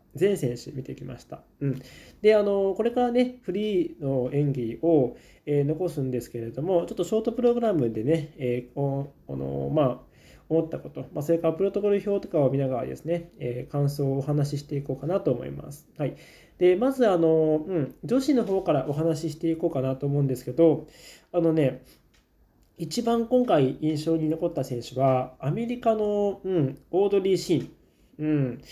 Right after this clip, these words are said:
あのね、すごく良かったですね。うん。オードリー・シン、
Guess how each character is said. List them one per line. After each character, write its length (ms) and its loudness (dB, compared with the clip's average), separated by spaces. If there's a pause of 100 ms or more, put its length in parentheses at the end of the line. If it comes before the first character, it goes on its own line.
(440)
あ 100 0
の 140 2
ね、 440 2
す 300 -8
ご 120 -4
く 600 4
良 80 2
か 120 -4
っ 80 -6
た 100 -4
で 100 -6
す 120 -14
ね。 460 -10 (180)
う 60 -6
ん。 560 -4 (680)
オ 140 0
ー 40 -2
ド 140 2
リ 120 4
ー・ 40 0
シ 260 0
ン、 140 0